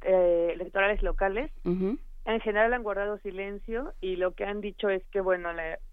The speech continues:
Speaker 1: eh, la elección as-, fue pacífica. Al principio dijeron que no había ningún problema, ¿no?
Speaker 2: Ujú.
Speaker 1: Después no ha habido claridad en cuántos incidentes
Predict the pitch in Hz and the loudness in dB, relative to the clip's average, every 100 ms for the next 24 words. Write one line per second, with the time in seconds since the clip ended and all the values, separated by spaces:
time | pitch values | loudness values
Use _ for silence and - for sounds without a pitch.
0 | - - 202 208 190 180 175 170 165 165 | -16 -8 -2 0 4 4 4 2 0 -2
1 | 170 190 180 180 170 185 - 170 170 170 | -2 0 0 0 -4 0 2 4 2 0
2 | 233 254 240 240 - 220 220 - 190 202 | 0 0 0 0 6 8 8 4 -4 -2
3 | 254 247 220 214 202 185 185 185 175 175 | 0 2 2 0 -2 -4 -2 -2 -4 -4
4 | 170 170 165 147 151 196 - - - 202 | 0 0 0 -4 -4 -6 -6 -14 -6 -2
5 | 202 185 196 - 240 240 - 226 240 254 | 2 4 4 2 0 2 0 0 2 2
6 | 247 254 226 190 180 185 190 196 196 190 | 2 2 2 -2 0 0 -2 0 0 0
7 | 202 175 170 175 175 175 185 | -4 -6 -6 -4 -4 -2 -2